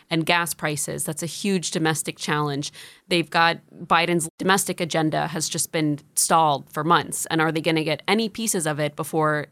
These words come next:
you know, they're likely to lose one or both chambers of Congress? They need to get the covid funding money.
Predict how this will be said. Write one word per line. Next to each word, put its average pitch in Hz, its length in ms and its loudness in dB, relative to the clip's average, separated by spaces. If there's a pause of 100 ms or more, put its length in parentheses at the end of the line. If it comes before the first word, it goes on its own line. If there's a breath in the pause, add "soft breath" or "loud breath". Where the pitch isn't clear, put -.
you 170 80 -6
know, 151 140 -4
they're 151 160 -4
likely 156 320 -2
to 165 100 -8
lose 151 320 -4
one 151 220 0
or 147 80 -4
both 147 240 -4
chambers 147 420 -4
of 143 80 -12
Congress? 143 560 -4 (360 loud breath)
They 165 100 0
need 160 180 4
to 185 80 0
get 175 180 0
the 180 80 -2
covid 220 360 2
funding 160 360 -2
money. 147 360 -2